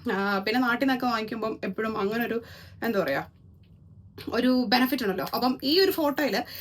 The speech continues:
ഞാനിതിവിടെ സൈഡിൽ കൊടുക്കാം, നിങ്ങൾ നോക്കിയാൽ മതി. ഞാൻ ആ സമയത്ത് വാങ്ങിച്ച ഒരു ഓർണമെന്റ് ആണ്.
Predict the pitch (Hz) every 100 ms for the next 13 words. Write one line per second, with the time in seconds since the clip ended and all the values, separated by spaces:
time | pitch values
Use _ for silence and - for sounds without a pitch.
0 | - - 294 285 302 311 277 277 311 208
1 | - 320 - - 247 254 247 226 247 202
2 | 254 247 247 254 294 269 233 233 262 247
3 | 208 208 233 247 220 196 208 220 220 160
4 | 165